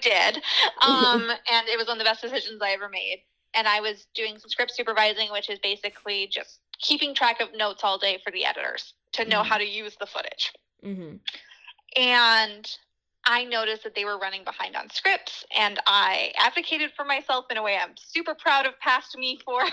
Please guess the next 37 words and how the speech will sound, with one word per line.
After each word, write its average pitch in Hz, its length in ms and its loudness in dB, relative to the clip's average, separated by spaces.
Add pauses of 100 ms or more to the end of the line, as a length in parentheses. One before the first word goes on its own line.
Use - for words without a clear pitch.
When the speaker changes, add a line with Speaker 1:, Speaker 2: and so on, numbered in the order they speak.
(360)
Speaker 1:
<laughs> - 0 -
Speaker 2:
<laughs> - 800 -6
Speaker 1:
and 226 280 4
just 208 260 -4
said, 208 160 -2
"Hey, 381 420 0
I 277 360 2 (100)
write." - 460 -2 (1800)
And 233 240 2
they 226 120 2
said, 240 160 -2
"Okay, 349 320 2
here's 277 240 -2
a 339 60 -6
script." - 520 -2
<laughs> - 40 -6 (1160)
Um, 226 300 2
we 233 140 -2
need 247 180 0
it 294 120 2
back 285 280 4
in, 330 80 -4
like, 330 160 -4
four 339 180 0
days. - 400 -2 (1300)
And 233 100 4
I 214 140 4
was 214 160 -4
like, 208 180 -2
"Oh, 320 140 -2 (240)
okay." 494 840 0
Speaker 2:
That 202 160 8
was 202 180 2
your 196 120 2
test. 165 520 -4
<laughs> - 80 -14
Speaker 1:
<laughs> - 0 -